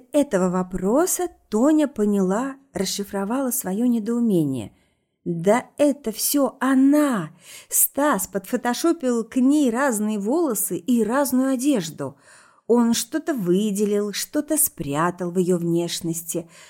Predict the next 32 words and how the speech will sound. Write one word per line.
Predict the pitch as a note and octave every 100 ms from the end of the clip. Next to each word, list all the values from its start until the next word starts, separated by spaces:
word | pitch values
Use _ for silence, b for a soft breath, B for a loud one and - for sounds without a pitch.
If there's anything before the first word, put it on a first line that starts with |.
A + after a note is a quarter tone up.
| B B
Но | - A3+ B3
она | C4+ C4+ C#4+ -
узнаёт | B3 A#3+ B3+ B3+ C4+ C#4+
и |
свои | C#4+ C4+ C#4
глаза, | B3+ C#4 C4 D3+ C#3 F3+ C#4 -
и |
свой | G3 - F3 F#3+
рот, | D#3 D3+ C4 - B B B
и | -
свой | G#3+ A#3 C4
тяжёлый | C#4 C4+ C#4+ C#4+
подбородок. | C#4+ B3 C#4 F#3+ F#3 A#3+ F#3+ F3+ -
Просто | - G3 G#3+ - A3
всё | G#3 - C#4
это | B3+ F#3+
подано | - B3 D4+ A#3 E3
в |
другом | D#3 F3 G3 A#3
ключе. | A#3 A#3+ B3+ - A#3+ A#2 - _ _
Товарном, | - C#3+ G#3 C#4 F#3+ C#3 D3 _
что | - - C#3
ли. | - - _ B B B
И, | -
конечно, | G#3+ A#3 C4+ D#4 C#4
никаких | B3+ B3 B3 A#3 C#4+ C4 -
мелких | A#3 A#3+ A#3 B3 G#3+
дефектов | A#3 - D4 C#4 D#3+ -
из | - F#3+ F#3
той | G#3 G#3
картотеки | G3+ F#3 F3+ F#3 G#3 G#3
уродств, | F3+ F#3 A#3 A3+ -